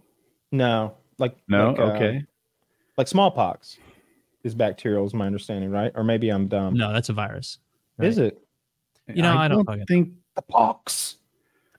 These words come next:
Speaker 3: Pox. A pox on your fa-, on your ancestors.
Speaker 1: I
Speaker 3: Oh,
Speaker 1: bet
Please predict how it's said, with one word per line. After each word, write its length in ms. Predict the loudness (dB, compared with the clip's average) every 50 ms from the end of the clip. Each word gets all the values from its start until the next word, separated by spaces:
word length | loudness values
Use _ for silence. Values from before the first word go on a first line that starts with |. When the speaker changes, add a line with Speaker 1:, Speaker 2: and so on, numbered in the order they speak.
| _ -20
Speaker 3:
Pox. 440 | -20 -20 -18 _ -10 -8 -8 -8 -10 -8 -8
A 60 | -4 -2
pox 380 | -2 -2 -2 -2 -2 0 0
on 200 | 0 0 0 -2
your 200 | -2 -2 -4 -4 -6
fa-, 160 | -10 -12 -14 -14 -8 -6 -6 -6
on 100 | -4 -4
your 160 | -6 -6 -4 -4
ancestors. 720 | -6 -6 -6 -8 -8 -8 -8 -12 -12 -14 -16 -16 -16 -16 -18 -20 -20 -20 -20 -12 -4 -2
Speaker 1:
I 60 | 2
Speaker 3:
Oh, 20 |
Speaker 1:
bet 60 | 2